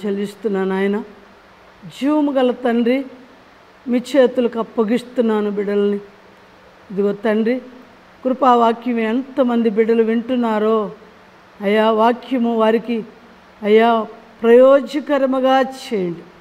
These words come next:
వారి జీవితానికి అన్వయించుకునే కృప దయచేయండి.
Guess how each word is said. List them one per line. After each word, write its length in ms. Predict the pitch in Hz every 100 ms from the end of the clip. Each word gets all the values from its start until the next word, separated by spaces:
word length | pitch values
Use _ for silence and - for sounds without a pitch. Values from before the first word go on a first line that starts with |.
| - - - - - - - - -
వారి 240 | 214 208
జీవితానికి 760 | 208 - 247 240 240 247 247 254
అన్వయించుకునే 920 | 240 254 262 269 262 262 - 269 262
కృప 320 | 254 277 254
దయచేయండి. 720 | 269 254 247 240 - 202 170